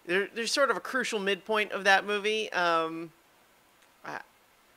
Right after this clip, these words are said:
it's weird to talk about spoiling a nineteen fifty-eight movie, but, um, I, I don't, I, you know, I don't need to get into it, so I won't. Um, but suffice to say that there's a moment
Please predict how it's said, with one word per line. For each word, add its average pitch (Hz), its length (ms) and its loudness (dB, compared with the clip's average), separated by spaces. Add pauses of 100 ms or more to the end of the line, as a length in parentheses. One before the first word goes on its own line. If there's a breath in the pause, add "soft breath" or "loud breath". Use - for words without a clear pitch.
(100)
it's - 100 -18
weird 185 320 0
to - 100 -12
talk 160 280 2
about 160 240 4
spoiling 156 500 -2
a 143 60 -4
nineteen 147 420 -6
fifty-eight 151 580 -8
movie, 147 360 -8
but, 143 360 -4
um, 143 380 -2
I, 151 240 0 (100)
I 107 200 0
don't, 147 280 -6 (320)
I, 113 260 -6 (120)
you 151 80 -8
know, 143 80 -4
I 147 140 -2
don't 151 160 -2
need 160 160 -8
to 160 80 -12
get 160 160 -4
into 165 240 -8
it, 165 100 -10
so 135 140 -2
I - 20 0
won't. 151 260 -4 (560 loud breath)
Um, 190 500 6 (100)
but 190 200 8
suffice - 360 2
to - 120 -12
say 180 360 4
that 175 260 0
there's 175 260 0
a 170 40 -6
moment 175 340 0